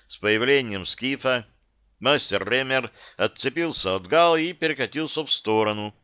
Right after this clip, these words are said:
После этого манёвра позиции круговой обороны нарисовались окончательно.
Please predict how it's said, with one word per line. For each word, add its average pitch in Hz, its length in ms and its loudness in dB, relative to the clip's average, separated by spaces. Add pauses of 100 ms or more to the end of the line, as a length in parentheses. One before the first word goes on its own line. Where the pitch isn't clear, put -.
(680)
После 110 380 0
этого 107 300 -2
манёвра 107 600 0 (380)
позиции 131 720 -4
круговой 113 480 -2
обороны 117 560 0
нарисовались 104 840 -2
окончательно. 92 840 -4